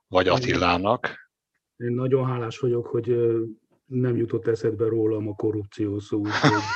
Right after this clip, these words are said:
Speaker 1: <laughs>
Speaker 2: ö, úgyhogy, ö, nyugodtan kezdjed miattam.
Speaker 1: Úgyhogy kezdjem. Jó,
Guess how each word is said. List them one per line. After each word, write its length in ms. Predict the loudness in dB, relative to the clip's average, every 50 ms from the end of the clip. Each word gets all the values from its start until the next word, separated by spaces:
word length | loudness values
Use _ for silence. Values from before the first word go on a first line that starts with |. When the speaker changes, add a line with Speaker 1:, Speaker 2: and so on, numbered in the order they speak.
| -6 -6 -8 -10
Speaker 1:
<laughs> 320 | -6 -6 -6 -4 -4 -4 -2
Speaker 2:
ö, 180 | 0 2 4
úgyhogy, 540 | 6 6 6 4 4 4 4 4 4 2 -4 -10 -16 _ -20 -20 -20 -20 -20 -18 -16 -16 -16 -16 -14 -10
ö, 260 | -6 -4 -2 0 2 2
nyugodtan 500 | 2 4 4 2 2 0 -2 -6 -6 -2
kezdjed 400 | -2 -2 -2 -2 -4 -6 -6 -6
miattam. 460 | -6 -6 -6 -8 -8 -10 -8 -8 -4
Speaker 1:
Úgyhogy 300 | -2 0 0 0 0 2
kezdjem. 440 | 2 2 2 2 2 0 -2 -4 -6 -10 -18 _ _
Jó, 340 | 0 4 6 8 8 8